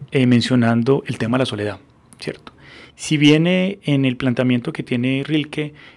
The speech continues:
él no hace una categorización del concepto de amistad,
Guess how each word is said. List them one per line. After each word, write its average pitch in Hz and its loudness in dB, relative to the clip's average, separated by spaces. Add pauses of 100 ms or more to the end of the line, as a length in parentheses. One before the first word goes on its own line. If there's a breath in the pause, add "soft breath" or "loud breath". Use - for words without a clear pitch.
(120)
él 131 2
no 143 4
hace 151 0
una 156 -4 (380)
categorización 123 0
del 143 -4
concepto 139 -6
de 151 -4
amistad, 147 -8